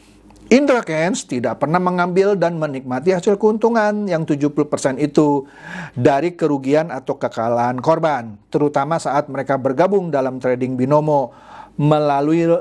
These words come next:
link referral dari Indra Kents, katanya. Ini kan pembelaan dari pengacaranya. Kedua, katanya, Indra Kents hanya mendapatkan keuntungan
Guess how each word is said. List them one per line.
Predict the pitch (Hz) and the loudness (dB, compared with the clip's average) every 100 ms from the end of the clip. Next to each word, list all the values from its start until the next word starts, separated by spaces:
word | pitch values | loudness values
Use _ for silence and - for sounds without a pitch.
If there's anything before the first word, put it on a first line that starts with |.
| - | 0
link | 147 156 196 202 | 0 2 2 0
referral | 139 139 131 139 131 151 156 127 | -2 -2 -2 0 0 0 -2 -2
dari | 131 135 151 151 - _ 131 | 0 0 0 -2 -10 _ -6
Indra | 113 117 | -2 0
Kents, | 110 143 120 | 2 2 0
katanya. | - 107 101 101 98 87 | -8 -8 -6 -4 -4 -4
Ini | 113 135 | 0 4
kan | 170 175 - - | 4 2 -6 -2
pembelaan | 123 113 113 117 139 | -2 0 0 2 2
dari | 120 123 151 165 - - _ - - - - - - - | 2 4 4 2 -4 -20 _ -20 -20 -20 -20 -20 -20 -4
pengacaranya. | 120 117 113 117 123 123 117 98 95 - - - - | 0 0 0 0 0 -2 -4 -6 -10 -16 -18 -6 0
Kedua, | 185 269 160 | 4 4 2
katanya, | 135 131 135 113 - - | -6 -8 -8 -10 -14 0
Indra | - 190 180 160 | 2 4 2 0
Kents | 180 247 | 0 0
hanya | 208 202 | 0 0
mendapatkan | 190 170 160 170 - 175 170 | 0 0 0 -2 -2 -4 0
keuntungan | 170 160 170 202 | 0 2 0 0